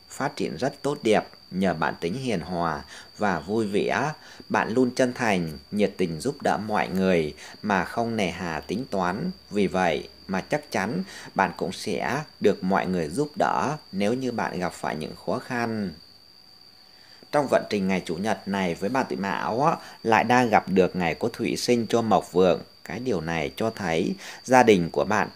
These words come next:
trong ngày hôm nay có được bầu không khí rất chi là yên bình và ấm áp. Bạn và nửa kia của mình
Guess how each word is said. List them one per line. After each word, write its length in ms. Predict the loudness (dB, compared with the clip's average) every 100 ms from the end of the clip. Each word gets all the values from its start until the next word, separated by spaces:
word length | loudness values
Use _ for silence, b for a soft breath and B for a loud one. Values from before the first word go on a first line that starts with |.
| -2
trong 160 | -2
ngày 140 | 0 -2
hôm 260 | -4 -4
nay 380 | -2 2 2 0 -4 0
có 120 | 4
được 200 | 6 4
bầu 240 | 6 4 4
không 260 | 2 0
khí 220 | 2 -2
rất 260 | 2 0 -2
chi 140 | 0 4
là 220 | 4 2
yên 280 | 0 0 4
bình 360 | 6 6 4 -6 -14 -4
và 180 | 0 0
ấm 220 | -2 -4
áp. 340 | -4 -2 -2 -4 -20 B B B B
Bạn 200 | 4 6
và 140 | 4
nửa 240 | 4 4 2 4
kia 160 | 2
của 180 | 6 4
mình 480 | 8 8 6 4